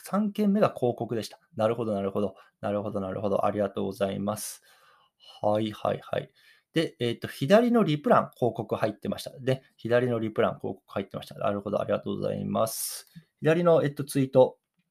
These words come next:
あの、テストっていうツイートがあるんですけど、そこのね、リプ欄にどんな広告が入ってましたかっていうような質問もさせてもらってるんですけど、こちらも入ってますね。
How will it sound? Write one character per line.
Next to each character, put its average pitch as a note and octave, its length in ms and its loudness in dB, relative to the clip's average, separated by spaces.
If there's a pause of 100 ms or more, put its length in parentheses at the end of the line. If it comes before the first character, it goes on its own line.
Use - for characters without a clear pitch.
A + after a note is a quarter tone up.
(380)
あ A2 60 -2
の、 G#2+ 100 0
テ F3 120 4
ス - 120 -2
ト E3 100 4
っ - 80 -10
て A#2+ 80 -2
い G#2 60 2
う - 20 2
ツ A2 140 -4
イ - 20 -2
ー - 20 -2
ト G#2+ 100 2
が A2 40 8
あ G2+ 40 8
る G2+ 100 0
ん - 20 -6
で G2+ 80 -6
す - 60 -16
け A2+ 80 -6
ど、 - 80 -12
そ C#3 100 -6
こ F#3+ 80 2
の F#3+ 80 6
ね、 F3+ 140 6
リ D3 100 0
プ E3 120 0
欄 C3+ 140 8
に G2 80 -2
ど A#2+ 120 4
ん C#3+ 60 2
な G#2+ 100 -2
広 G#2+ 180 -2
告 A2+ 180 -6
が G2+ 140 4
入 A2+ 120 0
っ - 20 -6
て - 160 -10
ま G2+ 80 -4
し - 60 -16
た A#2+ 100 -4
か D3+ 160 8
っ D3+ 80 -2
て - 80 -8
い - 20 -2
う G2 40 -2
よ - 20 -4
う - 0 -
な F#2+ 60 -4
質 - 140 -14
問 G2 160 -2
も F#2+ 60 -8
さ G#2 160 2
せ - 80 -8
て A2 80 -6
も G2+ 80 -2
ら G2+ 80 2
っ - 80 -10
て G#2+ 80 -8
る G2+ 60 -4
ん G2 40 -8
で G2 60 -14
す - 60 -20
け G#2+ 80 -12
ど、 G#2+ 120 -4
こ - 120 -20
ち C3 100 -8
ら A#2+ 100 4
も A#2+ 80 -2
入 B2 120 -2
っ - 20 -6 (160)
て - 80 -14
ま - 140 -14
す - 260 -12
ね。 C#3 220 -4